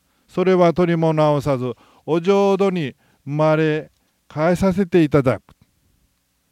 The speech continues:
ここが私たちの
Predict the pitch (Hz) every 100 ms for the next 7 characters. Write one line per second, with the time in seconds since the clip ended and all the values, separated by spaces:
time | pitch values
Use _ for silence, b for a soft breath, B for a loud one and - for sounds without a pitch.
0 | _ _ _ _ _ _ _ - 175 208
1 | 196 196 180 147 151 156 151 139 151 -
2 | 139 135 127